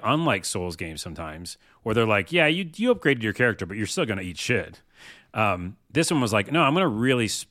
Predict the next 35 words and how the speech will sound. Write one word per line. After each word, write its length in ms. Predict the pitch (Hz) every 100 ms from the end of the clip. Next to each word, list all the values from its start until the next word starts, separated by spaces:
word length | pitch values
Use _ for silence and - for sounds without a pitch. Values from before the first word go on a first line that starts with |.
| _ -
focus," 680 | 123 - 87 78 - - _ -
you 140 | 101
know, 240 | 85 78 82
and 120 | 113
I 40 | 143
don't 160 | 180 185
think 140 | 170
I 160 | 131 98 _ _ _ _ _
grinded 560 | 107 113 131 160 175 160
too 180 | 190 190
much, 300 | 196 - -
but 120 | 113
I 60 |
just 240 | 107 117 - -
took 220 | - 120 -
everything 420 | 110 113 110 107
I 100 | 98
always 360 | 95 90 90 - _ _
had 360 | - 180 151 104
and, 200 | 95 101
you 120 | 120
know, 160 | 95 85
immediately 380 | 95 104 104 90
went 160 | 95 92
back 160 | 92
to 100 | 95
the 80 | 85
tree 480 | - 113 90 85 90
or 100 | 92
the, 240 | 82 76 78 _ - _ _ _ _ _ _
the, 260 | 90 78 82
the 200 | - 85
statue 500 | - 113 107 - 87
and 220 | 80 87 98
upgraded. 440 | - 78 -